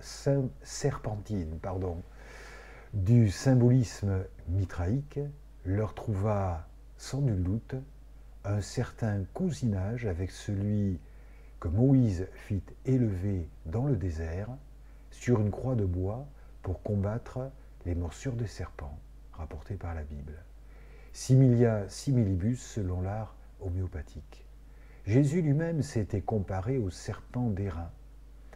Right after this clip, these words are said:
que Moïse fit élever. Et les pères de l'Église sont souvent revenus sur ce symbole. Devant Pharaon, les magiciens ont transformé leur bâton en serpent, comme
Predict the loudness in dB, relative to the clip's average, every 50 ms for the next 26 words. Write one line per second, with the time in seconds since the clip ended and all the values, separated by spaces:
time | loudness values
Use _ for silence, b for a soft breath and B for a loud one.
0 | B B B B -4 0 2 4 6 6 6 4 4 0 -4 -6 -6 -4 -4 -4
1 | -4 -4 -4 -6 -8 -10 -10 -14 -18 -20 -20 -20 -20 -20 -20 -20 -20 -20 -20 B
2 | B B B B B B B B B 6 8 8 8 8 6 4 6 6 6 6
3 | 6 6 6 6 4 4 4 4 2 2 0 0 -2 -2 -2 -2 -4 -4 -2 0
4 | 2 2 2 0 0 0 -2 -2 -2 -2 -2 0 0 0 0 -2 -4 -6 B B
5 | B B -14 -6 -6 -6 -4 -4 -4 -6 -4 -2 -4 -2 -2 -2 -4 -6 -8 -10
6 | -12 -14 -16 -18 -20 -20 -20 -20 -20 -20 -20 B B B B B B B B B
7 | B B 8 8 10 10 8 8 8 6 4 2 2 2 2 4 4 4 4 2
8 | 2 2 2 2 2 2 2 2 2 0 0 -2 -2 -4 -6 -6 -10 -6 -4 -2
9 | -2 -2 -2 -2 -4 -6 -6 -6 -6 -6 -6 -6 -8 -8 -8 -6 -4 -2 -2 0
10 | -2 -2 -4 -6 -10 b b b b b b b b b b b -6 -6 -4 -2
11 | -2 0 0 0 0 0 0 0 0 0 -2 -4 -6 -6 -6 -6 -8 -10 -10 -10
12 | -8 -6 -6 -4 -4 -6 -8 -12 -18 -20 -20 -20 -20 -20 -20 -16 -8 -2 2 2
13 | 4 4 2 2 -2